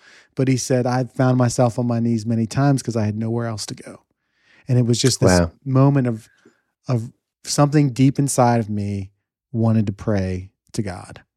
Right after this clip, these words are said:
Speaker 1: and needed God and needs God. And so from there on out, um, we were early, Hallie was, you know, it was kind of the thing where, okay, so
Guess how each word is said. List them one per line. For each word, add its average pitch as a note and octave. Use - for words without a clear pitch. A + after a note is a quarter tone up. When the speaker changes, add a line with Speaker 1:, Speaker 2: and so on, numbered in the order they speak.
Speaker 1:
and A#2
needed A2
God G2+
and D#3+
needs A3
God. -
And C#3+
so C#3+
from D3
there D#3
on D3
out, C#3
um, A#2+
we C3+
were C3
early, D3+
Hallie D3
was, C3
you D#3
know, D3
it -
was C#3+
kind F3
of D#3+
the -
thing D3
where, B2+
okay, C#3
so B2+